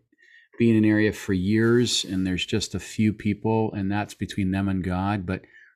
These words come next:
really hunger means growth. Is there new people coming? Is there new interest? Is there, uh, life-giving, uh, exchanges? So is the area hungry? So you can pretty much tell,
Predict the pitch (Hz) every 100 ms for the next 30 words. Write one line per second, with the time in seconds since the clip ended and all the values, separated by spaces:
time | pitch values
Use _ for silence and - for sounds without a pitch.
0 | _ 127 143 123 73 113 131 117 104 95
1 | 90 85 82 95 95 90 80 - - -
2 | - 101 90 - 98 92 87 - - -
3 | _ _ 104 107 113 - 107 101 98 -
4 | - 90 90 90 80 90 87 98 101 95
5 | 92 - 87 80 - - 92 82 92 90
6 | 87 85 _ _ _ _ - - 92 87
7 | 90 92 98 117 - - - 101 92 95
8 | 90 87 - 92 95 92 - - 95 92
9 | 87 85 - - 117 104 - _ _ _
10 | _ - 131 139 127 131 - 98 101 107
11 | 113 123 139 135 87 69 - - 98 110
12 | 117 120 127 135 120 - - 113 110 110
13 | 101